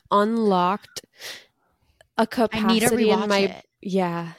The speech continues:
Speaker 1: yeah, yeah, yeah.
Speaker 2: I think I need to watch that episode again before I go to sleep tonight.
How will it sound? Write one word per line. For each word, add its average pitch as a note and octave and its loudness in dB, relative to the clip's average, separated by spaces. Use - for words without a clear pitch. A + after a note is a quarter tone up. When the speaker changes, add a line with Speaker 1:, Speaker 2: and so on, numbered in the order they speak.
Speaker 1:
yeah, F3 -4
yeah, F3+ -2
yeah. F3 -8
Speaker 2:
I A#3 -2
think A3 0
I B3 4
need G#3+ 0
to A#3+ 0
watch F#3+ 0
that F#3+ 0
episode F#3 -2
again F#3 -2
before F3 -4
I F3+ -2
go F#3 -4
to F3 -2
sleep E3+ -4
tonight. F3 -6